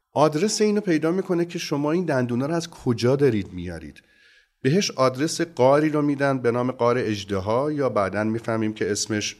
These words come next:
اسم محلیش ژوکودیانه که نزدیک پکن بوده.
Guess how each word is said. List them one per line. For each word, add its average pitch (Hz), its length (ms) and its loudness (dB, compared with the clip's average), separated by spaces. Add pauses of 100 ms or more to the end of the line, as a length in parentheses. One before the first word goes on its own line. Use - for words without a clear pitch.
(100)
اسم 98 200 -6
محلیش 95 600 -4
ژوکودیانه 101 920 -2
که 156 120 -8
نزدیک 113 440 -2
پکن 117 440 -2
بوده. 78 260 -16